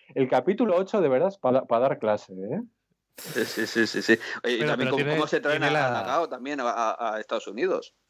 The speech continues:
Speaker 1: Claro,
Speaker 3: Sí, sí.
Speaker 1: claro.
Speaker 2: O sea, eso como lo, lo pasas de la maleta o algo, facturado.
Speaker 3: Ahora,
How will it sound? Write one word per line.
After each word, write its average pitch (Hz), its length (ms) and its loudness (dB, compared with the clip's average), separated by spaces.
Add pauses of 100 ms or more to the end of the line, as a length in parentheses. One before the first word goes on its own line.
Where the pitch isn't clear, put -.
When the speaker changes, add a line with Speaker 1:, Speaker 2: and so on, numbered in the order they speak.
(200)
Speaker 1:
Claro, 143 240 4
Speaker 3:
Sí, 113 60 2
sí. 104 40 -6
Speaker 1:
claro. 110 160 2
Speaker 2:
O 98 40 -4
sea, 90 100 -10 (300)
eso 110 180 -4
como 151 160 2
lo, 135 80 6
lo 117 160 0
pasas 139 240 2
de 135 40 2
la 123 80 0
maleta 120 340 2
o 127 80 2
algo, 135 280 0
facturado. 120 560 -4 (520)
Speaker 3:
Ahora, 127 240 4